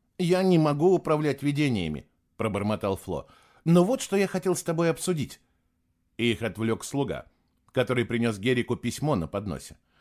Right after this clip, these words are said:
Тот быстро сломал печать и пробежал текст глазами. Его лицо вдруг побледнело. «Герик!» Фло снова попытался привлечь его внимание к себе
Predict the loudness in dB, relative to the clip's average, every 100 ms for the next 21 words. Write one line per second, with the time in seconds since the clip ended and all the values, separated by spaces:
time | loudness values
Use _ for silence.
0 | _ _ _ -2 2 2 2 0 0 2
1 | 2 2 -2 -2 -2 -2 -6 -4 -4 -2
2 | -2 0 0 -2 -2 -4 -6 -8 -10 -4
3 | -4 -2 -6 -6 -12 _ _ _ _ -4
4 | -2 0 -2 -2 -4 -2 -4 -4 -6 -6
5 | -2 0 0 0 -2 -6 _ _ _ _
6 | _ _ -4 0 2 0 -6 _ _ _
7 | _ _ 0 2 2 4 4 4 -2 0
8 | 0 0 -2 0 0 0 -2 -2 0 0
9 | 2 2 0 -2 -6 -8 -2 -4